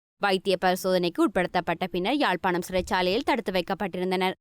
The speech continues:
இந்நிலையில் இவர்கள் இன்று மல்லாகம் நீதிவான் நீதிமன்றத்தில் முன்னிலைப்படுத்தப்பட்ட நிலையில்,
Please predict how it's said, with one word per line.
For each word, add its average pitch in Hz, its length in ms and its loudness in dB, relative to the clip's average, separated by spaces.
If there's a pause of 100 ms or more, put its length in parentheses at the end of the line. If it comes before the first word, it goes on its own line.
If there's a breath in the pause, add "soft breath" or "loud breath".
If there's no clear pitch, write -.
(140)
இந்நிலையில் 202 460 2
இவர்கள் 196 360 0
இன்று 185 260 0
மல்லாகம் 185 480 0
நீதிவான் 180 380 0
நீதிமன்றத்தில் 180 760 0
முன்னிலைப்படுத்தப்பட்ட 185 800 -2
நிலையில், 185 380 0